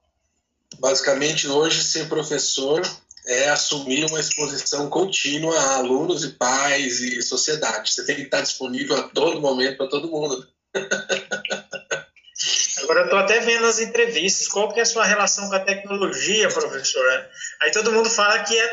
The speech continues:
Speaker 2: top de linha, né? Mas ninguém é top de linha na tecnologia porque não dá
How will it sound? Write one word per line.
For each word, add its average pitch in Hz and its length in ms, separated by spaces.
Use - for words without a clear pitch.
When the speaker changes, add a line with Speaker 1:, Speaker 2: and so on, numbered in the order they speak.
Speaker 2:
top 196 360
de 196 160
linha, 185 400
né? 156 160
Mas 170 220
ninguém 226 340
é 233 180
top 156 300
de - 100
linha 139 200
na 131 80
tecnologia 160 760
porque 233 580
não 202 140
dá 220 160